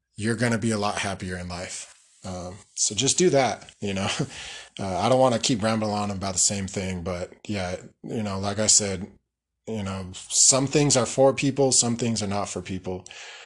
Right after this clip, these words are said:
And the people that go to school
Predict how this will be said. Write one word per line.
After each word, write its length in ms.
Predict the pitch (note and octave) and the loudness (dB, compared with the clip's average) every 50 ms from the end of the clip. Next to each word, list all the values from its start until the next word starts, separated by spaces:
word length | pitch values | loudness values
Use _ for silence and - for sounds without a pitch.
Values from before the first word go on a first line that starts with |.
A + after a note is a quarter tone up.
| _ _ _ - | _ _ _ -8
And 640 | G#2 G2+ G2+ G2 G2 F#2+ F#2+ F#2 F2+ F#2+ F#2 - - - _ _ - | -6 -4 -4 -2 -2 -4 -4 -4 -6 -6 -8 -10 -12 -16 _ _ -12
the 60 | G2 | -6
people 280 | - - D3+ D#3+ G#3+ G#3 | 0 2 2 4 4 4
that 180 | F3+ C#3 B2 | 4 4 4
go 140 | A2+ B2 C3 | 4 2 4
to 80 | D3+ C#3+ | 4 4
school 560 | - - - C#3 C#3 D#3+ F3 D#3 - - _ | 4 4 4 4 2 2 2 0 -4 -12 _